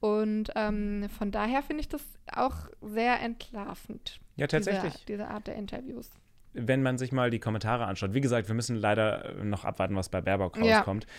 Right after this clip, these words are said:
Speaker 2: Ähm, vielleicht können wir gleich mal ein bisschen spekulieren, äh, was, was dabei rauskommt oder wie sie sich schlägt.
Speaker 1: Mhm.
Speaker 2: Ähm, aber mein Gefühl war schon bei Olaf Scholz,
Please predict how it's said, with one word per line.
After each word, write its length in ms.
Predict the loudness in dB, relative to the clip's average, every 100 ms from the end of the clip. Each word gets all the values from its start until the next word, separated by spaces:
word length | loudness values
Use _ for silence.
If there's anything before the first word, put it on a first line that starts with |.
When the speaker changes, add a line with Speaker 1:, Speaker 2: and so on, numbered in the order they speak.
| -18 -6
Speaker 2:
Ähm, 480 | 2 2 4 0 0
vielleicht 240 | 2 4
können 100 | 4
wir 80 | 4
gleich 180 | 4 4
mal 60 | 4
ein 60 |
bisschen 180 | 2 -2
spekulieren, 600 | 0 2 4 8 8 8
äh, 580 | 2 -2 0 0 -2 -8 -10 -12 -12 -6
was, 320 | -4 -4 -4
was 140 | -4 -2
dabei 200 | 0 0
rauskommt 420 | 2 0 0 -2
oder 220 | 0 0
wie 80 | 0
sie 100 | 0
sich 300 | -2 -4 -6 -14 -20 -14
schlägt. 540 | 2 4 6 4 2
Speaker 1:
Mhm. 60 | -4 -2
Speaker 2:
Ähm, 420 | 0 2 0 -2 -2
aber 480 | -2 2 2 0 -4 -20 -14
mein 280 | -2 -2 0
Gefühl 260 | -2 0 2
war 100 | 2
schon 440 | 2 2 0 0
bei 240 | 2 2 2
Olaf 280 | 0 0 0
Scholz, 520 | 0 2 2 -2